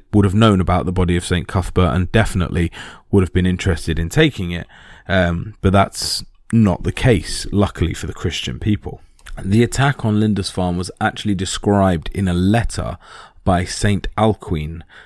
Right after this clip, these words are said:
Uh, he sent it to the king and the presiding bishop of the priory. He said, "Pagans have desecrated God's sanctuary and shed the blood of saints around the altar,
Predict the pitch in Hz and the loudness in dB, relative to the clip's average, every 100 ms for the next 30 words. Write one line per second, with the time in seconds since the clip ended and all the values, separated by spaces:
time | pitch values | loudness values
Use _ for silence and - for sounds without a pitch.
0 | _ - 92 76 110 101 104 95 - 90 | _ -6 -4 0 0 0 0 0 0 0
1 | - - - 98 85 - - 135 87 87 | -2 -8 -2 0 0 -4 0 2 0 -4
2 | - 92 87 - 101 95 107 98 90 90 | -4 -4 -4 -2 0 2 2 2 2 0
3 | 87 - - 117 - 92 76 - 85 80 | -2 -8 -2 0 0 -2 -4 -4 -6 -6
4 | 67 - 101 95 78 - 85 - - - | -8 -4 0 2 0 -6 -10 -12 -14 -18
5 | _ 98 - 113 104 - _ _ - - | _ -8 0 0 0 -6 _ _ -16 0
6 | - 151 151 151 151 - - 104 - 143 | 4 6 4 2 -2 -2 -4 -4 -2 -2
7 | - - 139 - 131 - 123 117 - 110 | -2 -4 -4 0 0 0 -2 -4 -4 0
8 | 117 - - 113 107 - - 87 80 87 | 0 0 -2 0 0 -2 -4 -2 -4 -6
9 | _ - - - _ 107 98 - - 127 | _ -20 -20 -20 _ -6 -4 -2 2 2
10 | 123 127 117 117 117 113 - - 135 85 | 2 -2 2 4 2 0 -2 0 0 0
11 | 73 - - - 98 90 85 80 82 90 | -2 -10 -14 -2 2 2 2 0 0 0
12 | 101 - 76 | 0 -4 -6